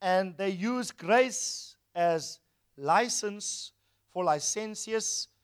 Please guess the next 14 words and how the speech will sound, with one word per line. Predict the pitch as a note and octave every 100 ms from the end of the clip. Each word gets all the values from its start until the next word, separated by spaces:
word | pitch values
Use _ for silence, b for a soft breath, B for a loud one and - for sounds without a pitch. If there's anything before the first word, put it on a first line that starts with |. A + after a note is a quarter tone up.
| _ _
behavior. | D#3+ C#3+ E3+ C#3+ C3+ _ _ _ _ _ _ _ _ _
Listen | C3+ F#3 G3+ B3+ C4
to | C4
the | B3
same | - A3 G#3+ A3+ A3+ - _ _
phrase, | G#3+ G#3+ D#3 E3+ - - - _ _ _ _ _ _ _
"Turn | - G#3+ G#3+ F#3+
grace | D#3 G3 A3+ - -
of | F3+ F3+ -
our | F3+ A3+
God | A3 F3+ E3 F3 F3+ _ _ _ -
into | F3 -
licentiousness," | E3 C#3+ C3+ - G#3+ G#3+ - F3+ E3 D3 C#3 - - _ _ _
from | D3+